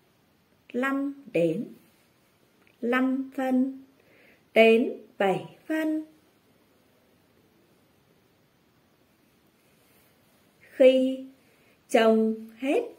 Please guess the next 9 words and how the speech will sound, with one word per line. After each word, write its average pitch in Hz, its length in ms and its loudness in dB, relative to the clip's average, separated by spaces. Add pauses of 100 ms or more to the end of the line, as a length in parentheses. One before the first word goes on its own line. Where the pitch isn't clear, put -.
(640)
luống 233 540 0
này, 180 480 -8 (1200)
tôi 339 400 -6 (120)
lại 165 340 -8 (760)
rạch 190 380 -6 (920)
đất 311 160 -2 (440)
tiếp 294 220 -2 (400)
luống 196 500 0
khác 302 300 -10